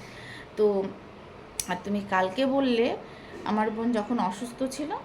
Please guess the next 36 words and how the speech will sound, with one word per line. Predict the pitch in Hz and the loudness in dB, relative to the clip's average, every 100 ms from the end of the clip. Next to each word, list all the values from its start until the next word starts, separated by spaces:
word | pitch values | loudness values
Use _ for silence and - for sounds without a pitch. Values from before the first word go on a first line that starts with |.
| - 233 | -6 -4
তখন | 233 247 | 0 2
ওই | 240 233 | 2 2
কয়েকদিন | 175 196 196 190 175 | 0 0 -4 -4 -4
দিয়েছে। | 165 - - - - - - - - - - - - - - - - 208 | -6 -8 -12 -12 -14 -16 -16 -18 -18 -18 -18 -18 -18 -18 -18 -8 0 4
দেখো, | 233 190 | 4 4
এবার | 185 208 | 0 -2
কোনটা | - 254 254 285 | 0 0 2 2
সত্যি | 294 294 - 302 285 | 2 -2 -2 -4 -2
কোনটা | 254 254 269 | 0 0 2
মিথ্যা | 254 247 - 254 | 0 0 -2 -2
আমরা | 214 | -2
কিন্তু | 214 214 233 | -4 -4 0
জানি | 220 180 180 | 2 2 0
না, | - - - - | -4 -8 -12 -10
ঠিক | 311 | -6
আছে? | 277 - - - - - - - - - | -4 -6 -14 -16 -16 -16 -14 -14 -8 -2
আমি | 254 - | 0 2
কিন্তু | 277 | 0
তোমার | 277 294 | 2 0
সবসময় | 294 269 285 277 | 0 -2 0 2
তোমার | 262 240 | 4 2
সাপোর্টেই | 240 240 233 254 247 | 2 -2 0 0 2
ছিলাম, | - 233 240 269 - - - - - - - - - | 0 2 4 2 0 -14 -16 -16 -18 -18 -18 -10 -4
আমার | 214 | 0
এখনও | 202 208 - 294 311 311 | 0 -2 2 4 4 4
তোমার | 269 254 | 4 4
সাপোর্টেই | 254 269 247 247 277 277 | 2 0 2 2 2 4
আমার | 254 254 - | 4 2 0
থাকতে | 214 - 254 254 | -6 -2 -4 -2
খুব | 254 233 | -2 -2
মন | 214 220 240 254 | -4 0 4 4
চাইছে | 247 202 196 - 208 | 4 4 2 0 0
যে | 214 | 2
এরকম | 214 202 220 220 | 2 0 -2 -4
একটা | 208 - 220 | -4 -2 -2
মেয়ে, | 208 214 | 0 0